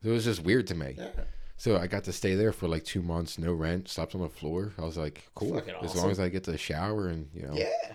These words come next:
Speaker 1: smokes a, smoked a little bit of weed and
Speaker 2: <laughs> Awesome.
Speaker 1: got drunk all the time and, <laughs> you know, many a nights." That was fun, though.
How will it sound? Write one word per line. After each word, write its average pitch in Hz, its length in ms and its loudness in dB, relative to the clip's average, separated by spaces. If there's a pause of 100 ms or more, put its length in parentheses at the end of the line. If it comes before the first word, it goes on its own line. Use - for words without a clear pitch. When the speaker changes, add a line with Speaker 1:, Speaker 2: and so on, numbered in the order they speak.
(140)
Speaker 1:
smokes 90 360 0
a, 82 120 -2 (340)
smoked 87 340 -4
a 82 40 -2
little 90 180 4
bit 92 160 2
of 82 60 2
weed 101 300 -2
and 78 140 -4 (240)
Speaker 2:
<laughs> - 120 4
Awesome. 147 580 0
Speaker 1:
got 87 220 2
drunk 90 320 2
all 110 120 10
the 123 60 6
time 135 400 2
and, 87 140 -4 (340)
<laughs> - 340 -6
you 80 80 -6
know, 92 280 -2 (1000)
many 139 240 -6
a - 60 -12
nights." - 260 -14
That 175 140 0
was 190 120 -2
fun, 76 300 -4
though. 73 220 -12